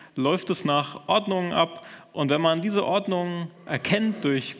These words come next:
geschickte Naturbeobachtungen oder gutes Nachdenken oder vielleicht auch schmerzliche Erfahrung, aber wenn man diese Ordnungen kennt und danach lebt, danach handelt, sie ber-,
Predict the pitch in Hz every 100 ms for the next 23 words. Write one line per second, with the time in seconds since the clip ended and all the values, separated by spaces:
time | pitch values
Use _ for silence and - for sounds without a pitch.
0 | - - 220 - 156 147 - 233 185 175
1 | 185 170 165 - 175 180 180 170 151 131
2 | 127 127 131 180 196 - 156 170 170 165
3 | 175 165 165 151 123 120 - 135 143 143
4 | - 151 156 - 156 139 131 156 170 190
5 | 202 208 - - - - - - _ _
6 | _ _ - 156 156 170 175 190 190 185
7 | 185 170 - 214 240 269 - - - _
8 | _ 175 165 170 - 165 175 143 202 226
9 | - 156 160 - 190 202 196 190 - 160
10 | 143 165 185 - -